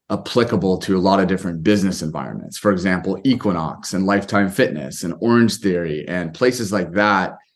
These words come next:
could utilize our technology and introduce the products to a lot of different populations on the daily, right? So I think w-, what we did really well is we leveraged the, the brand with athletes.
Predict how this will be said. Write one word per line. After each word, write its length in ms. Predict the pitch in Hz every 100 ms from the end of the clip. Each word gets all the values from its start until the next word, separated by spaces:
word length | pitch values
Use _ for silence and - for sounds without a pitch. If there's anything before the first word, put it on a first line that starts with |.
| _ _
could 200 | - 107
utilize 520 | 90 117 117 104 95 95
our 80 |
technology 640 | 90 95 95 98 98 82 87
and 160 | 80
introduce 480 | 110 104 92 101 -
the 80 | -
products 480 | - 85 82 80 -
to 360 | - 87 85 80
a 80 | 90
lot 240 | 92 92
of 100 | 87
different 300 | 87 90 82
populations 720 | 95 85 82 87 87 80 76
on 120 | 80 76
the 80 |
daily, 340 | 73 85 78 71
right? 300 | 73 76 - - - _ _ _ _ _
So 200 | - 123
I 60 | 113
think 400 | 131 147 139 - _ _
w-, 400 | - 110 104 117 - - _ -
what 180 | 131 123
we 140 | 120
did 300 | 113 160 135
really 260 | 117 120 107
well 560 | 98 107 101 98 95
is 220 | 90 98
we 120 | 92 98
leveraged 600 | 107 117 127 104 98 95
the, 160 | 98 92
the 100 | 95
brand 460 | 80 98 101 101
with 160 | 98 95
athletes. 800 | 87 87 85 85 85 - -